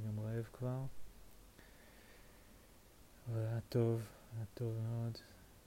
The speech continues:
אה, נראה לי אני אעצור.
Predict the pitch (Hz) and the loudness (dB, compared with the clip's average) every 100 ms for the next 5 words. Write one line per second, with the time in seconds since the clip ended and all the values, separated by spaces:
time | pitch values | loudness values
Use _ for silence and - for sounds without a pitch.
0 | - - - - - - - 110 110 107 | -18 -18 -20 -20 -16 -16 -10 -2 2 2
1 | 107 104 104 104 95 87 - - - - | 4 2 2 2 0 -6 -14 -16 -16 -16
2 | - - - - - - - - - - | -16 -16 -16 -16 -14 -12 -12 -14 -16 -16
3 | - - - - 104 107 113 110 107 101 | -16 -14 -12 -2 2 2 4 4 4 2
4 | - 113 104 | 2 2 2